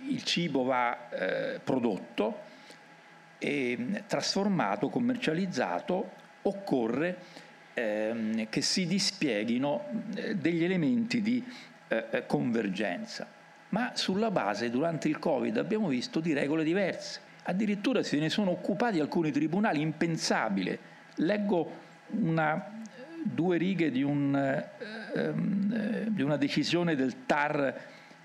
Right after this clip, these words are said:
della Sardegna. "Per la prima volta dal dopoguerra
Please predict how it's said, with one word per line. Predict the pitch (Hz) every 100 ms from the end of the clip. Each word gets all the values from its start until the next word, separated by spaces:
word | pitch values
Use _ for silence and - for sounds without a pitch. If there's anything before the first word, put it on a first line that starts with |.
| - -
della | 123 135 117
Sardegna. | 135 113 101 95 90 90 92 - - - - -
"Per | - 190 180
la | 175
prima | 156 160 160
volta | 170 151 147 98 - - - -
dal | - 160 123
dopoguerra | 113 107 135 156 208 214 214 147 -